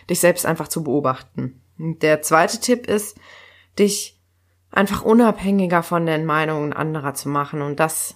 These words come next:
baut auf dieses Bild auf, was ich dir eben geschildert habe mit dem Esel, weil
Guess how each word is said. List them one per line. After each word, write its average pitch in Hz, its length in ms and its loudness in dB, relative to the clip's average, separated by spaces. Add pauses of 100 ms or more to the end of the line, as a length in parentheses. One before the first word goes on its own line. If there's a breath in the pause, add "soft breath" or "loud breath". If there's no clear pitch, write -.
(120)
baut 170 260 6
auf 165 160 2
dieses 175 380 -6
Bild 220 300 4
auf, 160 260 0
was 160 100 -8
ich 156 100 -10
dir - 120 -8
eben 160 160 -4
geschildert 160 500 -4
habe - 200 -10
mit 156 180 -6
dem 151 160 -4
Esel, 165 440 0
weil 151 260 0